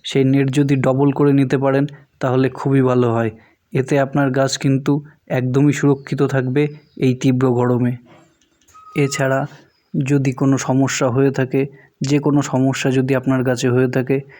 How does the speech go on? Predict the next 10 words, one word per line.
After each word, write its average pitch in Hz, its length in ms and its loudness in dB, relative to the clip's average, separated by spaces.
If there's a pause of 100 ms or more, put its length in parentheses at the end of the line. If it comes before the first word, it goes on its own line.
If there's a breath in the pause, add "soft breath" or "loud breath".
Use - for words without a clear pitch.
(220 loud breath)
বা 131 220 0
যদি 127 240 2
কোনো 131 360 0 (1200 soft breath)
হেল্পের 135 380 0
দরকার 131 440 0
হয় 131 180 0 (320 loud breath)
বা 131 120 -2
টিপসের 127 380 -2
দরকার 127 400 0
হয়, 131 140 0